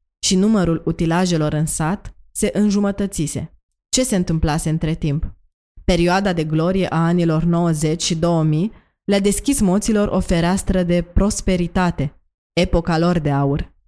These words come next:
Dar prosperitatea se stinge sub presiunea fluctuațiilor pieței naționale și globale,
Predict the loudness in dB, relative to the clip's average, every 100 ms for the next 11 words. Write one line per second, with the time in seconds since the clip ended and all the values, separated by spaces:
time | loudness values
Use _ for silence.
0 | _ _ _ _ _ _ -2 0 2 2
1 | 0 0 0 0 0 0 2 0 0 -2
2 | 0 2 2 0 -2 -4 0 0 0 0
3 | 0 -2 -6 -2 0 0 0 -2 -2 -2
4 | -2 -2 0 0 0 0 2 0 0 -2
5 | -2 0 0 0 -2